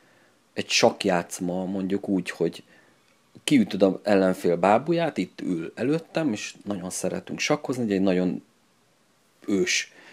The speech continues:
ősi játékról van szó, ugye biztos mindenki ismeri. Kiütsz egy bábút, ő meg lerakna háromszáz forintot, hogy figyelj, rakjuk már vissza.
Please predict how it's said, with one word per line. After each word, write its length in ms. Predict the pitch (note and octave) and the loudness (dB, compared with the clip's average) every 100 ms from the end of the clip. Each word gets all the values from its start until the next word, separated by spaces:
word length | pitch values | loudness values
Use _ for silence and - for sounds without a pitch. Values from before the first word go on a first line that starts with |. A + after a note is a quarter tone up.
| - | -2
ősi 500 | G2+ G2 - F2+ - | 4 4 4 -2 -4
játékról 640 | F#2+ F2+ F2+ - - E2 E2 | -2 0 0 -4 -4 -4 -2
van 160 | E2 | -4
szó, 200 | - - | -6 -4
ugye 200 | - D2+ | -2 -2
biztos 320 | E2+ - - | -4 -6 -10
mindenki 360 | - - - - | -8 -8 -6 -6
ismeri. 420 | C#3+ - C#3 C3+ - _ _ _ _ _ _ _ _ _ _ - | -6 -2 -2 -2 -8 _ _ _ _ _ _ _ _ _ _ 0
Kiütsz 320 | A2+ F2 - | 0 0 -2
egy 120 | F2+ | -2
bábút, 340 | G#2 D3+ C#3+ | 0 -2 2
ő 40 | C#3+ | 4
meg 120 | C#3+ | 6
lerakna 340 | B2 F#2 - | 6 4 0
háromszáz 560 | F#2+ A2 F#2+ F#2 - F#2 | -2 0 -2 -4 -4 -10
forintot, 460 | - F2 E2+ D2+ - | -4 -4 -4 -10 -10
hogy 180 | D#2 - - - - - | -12 -12 -20 -20 -20 -10
figyelj, 240 | - F#2+ | -4 -2
rakjuk 300 | G2 - - | -4 -6 -10
már 160 | D#2+ F2 | -10 -12
vissza. 440 | - - - - | -10 -12 -12 -14